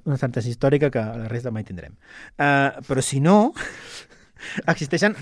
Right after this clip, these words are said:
quatre grans tipus d'hipòtesi sobre qui són els hebreus.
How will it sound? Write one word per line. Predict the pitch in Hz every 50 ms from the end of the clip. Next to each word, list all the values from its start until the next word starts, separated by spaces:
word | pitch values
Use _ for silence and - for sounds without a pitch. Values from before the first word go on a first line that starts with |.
| 147 139
quatre | - 185 185 180 190 190 202 180
grans | 180 180 180 -
tipus | - 190 175 185 180 165
d'hipòtesi | 160 151 - 165 170 170 - 165 156 185 233
sobre | 233 - 156 139 165 160 -
qui | - 170 151
són | - 131 117 110 107
els | 104 95 95
hebreus. | 85 78 - - - - - - -